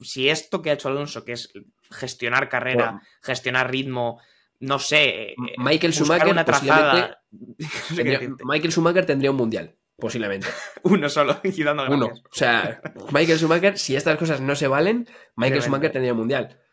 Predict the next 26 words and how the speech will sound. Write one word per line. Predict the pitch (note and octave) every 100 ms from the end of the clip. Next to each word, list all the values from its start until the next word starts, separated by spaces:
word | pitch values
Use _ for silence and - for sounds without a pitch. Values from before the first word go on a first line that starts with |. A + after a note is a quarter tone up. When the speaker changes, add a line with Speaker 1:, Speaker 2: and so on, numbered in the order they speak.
| _ _ _ _ -
Speaker 2:
¿Sabes? | F#2+ A2+ -
O |
sea, | A2+ G2+
y | A2+
sí | A2+
que | B2
es | A#2+
verdad | B2 D3
que, | B2
bueno, | A2 C#3 G2+ G2+
no, | D3
es | D3+
que | - F3
en | C#3+
ep-, | D3 E3 E3
en | D3
la | C3+
época | D3 E3+ D#3+
de |
Schumacher | D3+ D3 D#3+ D#3 D3
y | C#3+
de | B2
Prost | D#3+ E3 E3
y |
de | C#3
Senna, | C3 D#3+ D#3+ E3+